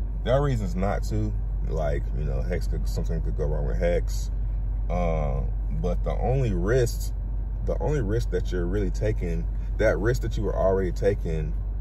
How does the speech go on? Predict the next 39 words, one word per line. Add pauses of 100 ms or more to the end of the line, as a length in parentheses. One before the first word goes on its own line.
(160)
is
kinda
getting (1160)
diluted, (280)
for
the
lack
of
a
better
term. (840)
You, (180)
you
get
to
earn
something
in
the
middle
now,
and
the (140)
thing
that
you're
earning
in
the
middle
is
pretty
good. (280)
Now,
if
Hedron (120)
keeps
going
up,